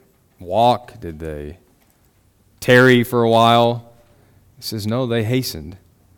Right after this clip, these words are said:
They quickly went to find Jesus." They were in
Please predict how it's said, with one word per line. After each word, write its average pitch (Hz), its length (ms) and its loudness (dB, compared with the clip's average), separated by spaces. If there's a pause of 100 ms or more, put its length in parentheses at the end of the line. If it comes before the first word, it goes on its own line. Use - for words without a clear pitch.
(460)
They 107 180 -4
quickly 98 760 -4 (840)
went 98 420 -10 (120)
to 90 100 -14
find 85 320 -10
Jesus." 82 580 -14 (2000)
They 101 160 -4
were 104 160 -4
in 95 400 -8